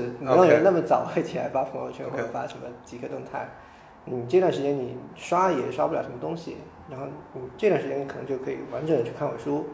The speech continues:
Speaker 1: 嗯，嗯。
Speaker 2: 然后比如说洗衣服，然后做，做个早饭，
Speaker 1: 嗯，嗯。
Speaker 2: 就煮，煮点粥，做个早饭，你，你会发现早起这段时间还是，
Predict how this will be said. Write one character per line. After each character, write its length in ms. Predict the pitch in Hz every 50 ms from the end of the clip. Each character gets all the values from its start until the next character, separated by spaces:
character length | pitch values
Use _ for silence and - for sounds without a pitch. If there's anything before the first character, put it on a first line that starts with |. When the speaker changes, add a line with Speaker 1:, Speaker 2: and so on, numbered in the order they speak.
| - -
Speaker 1:
嗯， 140 | 120 113 110
嗯。 200 | 110 107 107 104 104 - - - - - - - - - - -
Speaker 2:
然 100 | 147 -
后 80 | 127 135
比 80 | - -
如 80 | 123
说 60 | 123 131 139 143 - - - - -
洗 180 | - - 147 139
衣 100 | 143 143
服， 260 | - 160 139 131 - - - - - - - -
然 260 | 143 127 135 139 139 143
后 140 | 165 156 - - - -
做， 200 | - 165 156 147
做 120 | - - 160
个 80 | 151
早 120 | - 120 - -
饭， 280 | - 156 - - - - -
Speaker 1:
嗯， 100 | 113 107
嗯。 160 | 113 107 104 - - - - - - - -
Speaker 2:
就 100 | 135 127
煮， 160 | 127 131 135 143 - -
煮 100 | 139 143
点 160 | 143 127 123
粥， 160 | - 143 143
做 80 | 151 147
个 80 | 131
早 80 | - -
饭， 160 | - 156 147
你， 60 | 139 123 123 - - - 135 139
你 60 | 147
会 120 | - 170
发 80 | 151 175
现 240 | 180 170 156 135 - -
早 180 | - 120 139 185
起 160 | 180 - 151
这 160 | - 170 160
段 160 | 143 139 131
时 160 | 120 - 131 123
间 120 | 131 135 135 139 143 139 - - - - - - - - - - - - - -
还 180 | - 123 135
是， 440 | 127 - 165 156 147 139 131 127